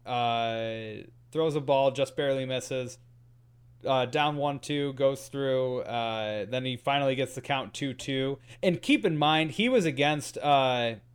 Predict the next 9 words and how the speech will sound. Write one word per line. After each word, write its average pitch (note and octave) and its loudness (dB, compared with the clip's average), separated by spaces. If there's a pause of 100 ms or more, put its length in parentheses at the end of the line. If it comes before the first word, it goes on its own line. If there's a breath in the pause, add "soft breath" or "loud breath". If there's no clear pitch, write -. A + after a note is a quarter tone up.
I C3+ -4
can't, G3 0
<sighs> - -12
fuck, - -18
I B2+ -10
can't D#3+ -2
remember D3 -2
the B2 -6
dude's A#2+ -8